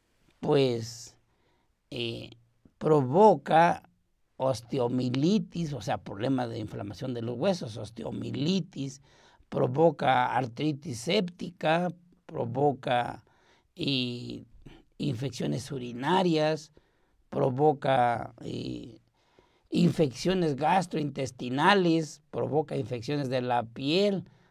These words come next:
O sea que Enterobacter aerógenes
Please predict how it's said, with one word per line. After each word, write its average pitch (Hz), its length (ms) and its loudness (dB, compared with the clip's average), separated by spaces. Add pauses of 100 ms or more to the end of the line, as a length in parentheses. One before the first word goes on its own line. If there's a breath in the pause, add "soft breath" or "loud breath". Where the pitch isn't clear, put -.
O 135 140 -4
sea 151 200 0
que 135 300 -6
Enterobacter 160 840 4
aerógenes 175 840 4